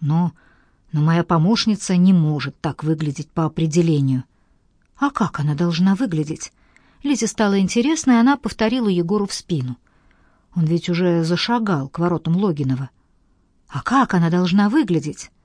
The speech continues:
«Она измотана работой», ответил Егор, не поворачиваясь, тут же нажал на звонок домофона.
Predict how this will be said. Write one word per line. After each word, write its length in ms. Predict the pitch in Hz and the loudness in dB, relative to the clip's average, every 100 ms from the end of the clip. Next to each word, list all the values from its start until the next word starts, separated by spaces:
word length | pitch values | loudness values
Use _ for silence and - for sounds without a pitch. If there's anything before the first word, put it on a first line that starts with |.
| _ _ _ _ _ _ - | _ _ _ _ _ _ 2
«Она 240 | 220 294 | 4 4
измотана 480 | 233 226 247 240 208 | 4 4 4 2 2
работой», 640 | 196 143 147 143 143 131 - | 2 0 -2 -2 -6 -6 -10
ответил 420 | 143 160 - 151 | -6 -6 -4 -4
Егор, 420 | 147 151 240 254 - - 185 | -4 2 2 2 -4 -6 0
не 120 | 180 | 0
поворачиваясь, 880 | 180 165 170 247 233 220 202 190 - - | 2 2 2 2 0 0 0 -2 -8 -12
тут 180 | - 269 | -6 0
же 100 | 196 | 2
нажал 340 | 175 165 220 185 | 2 2 2 2
на 160 | 160 | 0
звонок 380 | 156 160 175 165 | 0 0 -2 -2
домофона. 580 | 151 156 - 147 131 | -4 -4 -4 -6 -8